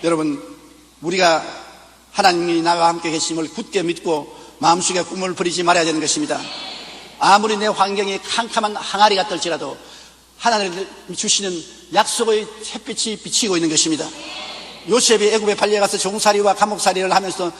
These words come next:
늘 마음에 하나님께서 주신 꿈을 잊지 않았습니다. 하나님의 주신 꿈을 붙잡았지 환경을 바라보았으면 그는 좌절하고 절망했을 것입니다. 그러나 결국 꿈이 이기지 않습니까? 그 모든 것이 합동하여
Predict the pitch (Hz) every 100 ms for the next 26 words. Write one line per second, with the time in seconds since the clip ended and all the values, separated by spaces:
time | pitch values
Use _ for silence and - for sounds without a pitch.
0 | - 143 196 302 285 220 240 220 156 -
1 | - - 202 180 170 160 160 165 175 170
2 | 170 175 - 170 151 - 139 - - -
3 | - - - - 214 196 185 180 175 185
4 | 175 226 226 214 - 175 220 185 160 -
5 | 156 - 135 - - - - - 196 214
6 | 240 202 180 170 180 160 160 147 131 -
7 | - 196 180 - 170 185 185 170 185 180
8 | 180 160 151 151 147 143 - - - -
9 | - _ _ _ _ _ _ _ _ 190
10 | 175 160 143 120 - - - 185 190 160
11 | - - 202 185 175 180 - 165 143 151
12 | 143 143 113 - 175 175 202 220 226 220
13 | - - - 180 180 202 - 196 185 175